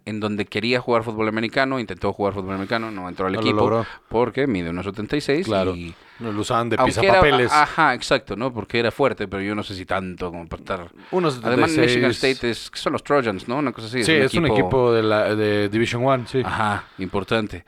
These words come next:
Speaker 2: Este, mm, ¿sabes qué es más interesante?
Speaker 1: ¿Qué?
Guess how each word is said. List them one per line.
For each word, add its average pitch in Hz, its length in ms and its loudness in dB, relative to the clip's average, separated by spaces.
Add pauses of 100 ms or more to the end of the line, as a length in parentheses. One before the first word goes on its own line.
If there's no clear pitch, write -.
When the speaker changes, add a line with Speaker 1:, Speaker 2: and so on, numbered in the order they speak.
Speaker 2:
Este, 123 840 2
mm, 113 460 -6 (180)
¿sabes 170 280 2
qué 175 80 4
es 156 80 2
más 165 120 2
interesante? 156 640 0
Speaker 1:
¿Qué? 95 180 -8